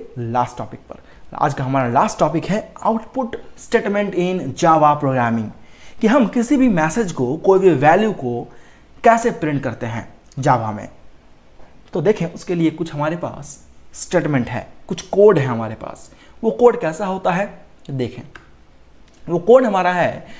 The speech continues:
system.out.print और फिर दो ब्रैकेट फिर सेमीकोलन। ये पूरा स्टेटमेंट है किसी भी डेटा को प्रिंट करने के लिए, और सिस्टम में एस कैपिटल है, बाकी सब स्मॉल है, फिर ओ कैपिटल स्मॉल है, ओ यू स्मॉल है,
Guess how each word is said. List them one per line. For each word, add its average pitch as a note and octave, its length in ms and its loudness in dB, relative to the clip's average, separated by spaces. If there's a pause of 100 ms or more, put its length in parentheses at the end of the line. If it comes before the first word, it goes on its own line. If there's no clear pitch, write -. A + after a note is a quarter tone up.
(200)
system.out.print F#3 2000 2 (260)
और E3 100 2
फिर D#3+ 400 0
दो F#3 180 4
ब्रैकेट D3+ 540 0 (320)
फिर E3+ 180 4
सेमीकोलन। B2+ 640 -2 (720)
ये A3+ 160 8
पूरा A3+ 460 2
स्टेटमेंट F3 480 -2
है C3+ 420 -2 (460)
किसी F#3 240 -4
भी F3 160 2
डेटा C#3+ 340 -2
को C3 160 -8 (180)
प्रिंट D#3+ 220 -4
करने G#2+ 320 -10
के - 140 -16
लिए, A2+ 260 -14 (460)
और C#3+ 80 2
सिस्टम E3+ 340 0
में E3+ 120 6
एस D#3+ 220 4
कैपिटल F3 420 0
है, F#3+ 220 -6 (140)
बाकी B2 260 -6
सब F#3 280 -4
स्मॉल E3 320 -2
है, D#3 160 -8 (280)
फिर - 200 -6
ओ F#3+ 120 4
कैपिटल F3 420 -4
स्मॉल F#3 280 0
है, F3+ 120 0
ओ D#3+ 160 -6
यू F#3+ 280 0
स्मॉल E3+ 300 0
है, E3+ 80 -2